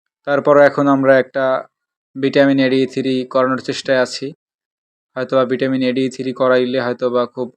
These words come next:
আহ, তাড়াতাড়ি, আহ, আশা করি এই সমস্যার সমাধান হবে। আর সুন্দরীর বোন, আহ, যে হিটে আসছে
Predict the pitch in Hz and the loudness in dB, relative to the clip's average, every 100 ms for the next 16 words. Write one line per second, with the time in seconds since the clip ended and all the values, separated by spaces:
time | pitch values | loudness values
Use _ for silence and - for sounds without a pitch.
0 | - 131 123 123 123 123 123 123 123 - | -8 -6 -4 -2 -2 0 -2 -2 -4 -8
1 | - - _ - 123 - 123 123 120 - | -16 -18 _ -14 -10 -6 -4 -4 -4 -6
2 | 120 117 - _ _ - 127 123 123 - | -6 -6 -8 _ _ -8 -6 -4 -4 -4
3 | 117 120 120 110 110 117 - _ _ _ | -2 -2 -2 -4 -6 -8 -10 _ _ _
4 | _ _ _ _ _ _ _ _ _ _ | _ _ _ _ _ _ _ _ _ _
5 | _ _ _ _ _ _ _ _ _ _ | _ _ _ _ _ _ _ _ _ _
6 | _ _ _ _ _ _ _ _ _ - | _ _ _ _ _ _ _ _ _ -12
7 | 131 - 143 147 151 156 147 135 147 139 | -10 -4 -4 0 2 4 2 2 4 4
8 | 139 147 147 143 135 131 139 139 139 135 | 2 -4 -4 0 0 0 -2 0 0 -2
9 | 147 147 139 135 - - 147 143 | -2 0 0 -2 -8 -2 0 0